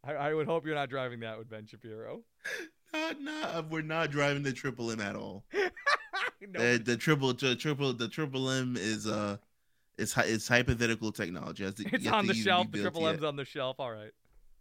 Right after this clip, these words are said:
Speaker 2: Yeah, that's
Speaker 1: Yeah, yeah, all right, fair
Speaker 2: that's,
Speaker 1: enough.
Speaker 2: that's the last case scenario.
Speaker 1: <laughs> That's where things get real.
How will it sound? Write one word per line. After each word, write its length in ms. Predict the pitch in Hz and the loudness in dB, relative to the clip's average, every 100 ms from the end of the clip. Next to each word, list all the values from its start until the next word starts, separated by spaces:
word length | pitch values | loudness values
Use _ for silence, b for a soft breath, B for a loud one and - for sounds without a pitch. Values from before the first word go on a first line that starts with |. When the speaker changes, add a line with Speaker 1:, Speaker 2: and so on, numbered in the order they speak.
| _ | _
Speaker 2:
Yeah, 200 | 87 69 92 | -8 -2 0
that's 520 | 104 - - - - _ _ - - _ _ _ _ _ | 0 -2 -6 -6 -14 _ _ -20 -20 _ _ _ _ _
Speaker 1:
Yeah, 220 | 139 127 110 | -4 -2 -2
yeah, 60 | |
all 100 | 117 | -2
right, 180 | 120 107 | -2 -4
fair 120 | 131 | -2
Speaker 2:
that's, 140 | 110 107 | -2 -2
Speaker 1:
enough. 80 | 107 | 0
Speaker 2:
that's 180 | 113 - | 0 2
the 100 | 113 | 2
last 400 | 113 113 - - | 6 6 4 2
case 200 | 127 - | 2 2
scenario. 680 | 123 110 104 - 107 110 - - 453 | 0 0 -2 -4 -6 -4 -2 2 2
Speaker 1:
<laughs> 360 | - 359 - - | 4 2 2 2
That's 240 | 277 - | 2 0
where 140 | 226 | -4
things 320 | 208 202 208 - | -2 -2 -2 0
get 200 | 208 - | 0 0
real. 160 | 165 | -4